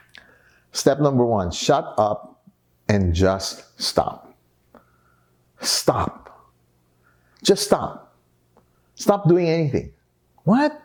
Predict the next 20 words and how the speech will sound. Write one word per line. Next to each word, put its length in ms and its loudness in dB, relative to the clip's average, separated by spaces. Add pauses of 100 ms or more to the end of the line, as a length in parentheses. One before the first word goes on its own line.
(340)
For 140 4
me 140 2
to 120 4
break 340 2
through, 160 4
I, 220 2
I 40 4
won't 260 -2
do 80 4
anything." 340 -2
Yes. 680 -4 (600)
Stop. 580 -2
Stop. 720 -4
Shut 280 0
the 80 6
world. 520 -2 (380)
Shut 220 0
the 100 4
world 260 0
up. 500 -2